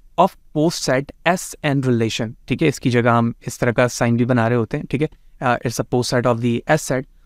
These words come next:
on the relation R are called comparable if either A relate to B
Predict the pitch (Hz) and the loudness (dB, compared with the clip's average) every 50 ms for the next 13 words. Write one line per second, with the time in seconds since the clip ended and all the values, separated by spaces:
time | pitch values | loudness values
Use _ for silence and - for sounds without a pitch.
0 | _ _ - 127 131 135 127 123 113 117 113 110 - 143 147 - 123 117 120 135 | _ _ -2 0 2 2 2 2 2 2 0 0 -2 -4 -4 -2 -2 -2 -4 -4
1 | 143 - - - _ _ _ _ - 160 190 233 233 - _ _ _ - 160 151 | -6 -12 -20 -20 _ _ _ _ 2 4 4 2 -2 -6 _ _ _ -4 0 2
2 | 165 185 208 208 - - 165 147 143 - 156 147 143 147 143 151 170 131 113 - | 2 2 2 0 0 0 0 0 0 0 0 2 2 2 2 2 0 0 -2 -6
3 | _ _ _ 233 233 - - - _ _ 175 170 180 220 220 233 160 135 135 147 | _ _ _ -4 -4 -4 -6 -14 _ _ -2 -2 0 2 2 2 2 0 -2 -6
4 | - - _ _ - - - - _ - 180 180 196 214 220 - - 151 139 143 | -8 -14 _ _ -20 -20 -20 -20 _ -4 -2 0 0 0 -2 -2 -4 -4 -4 -2
5 | 131 123 123 131 139 156 170 - _ _ - 156 143 151 160 - - 123 117 131 | -2 0 2 2 2 2 0 -2 _ _ 0 0 0 0 -2 -4 -6 -2 0 0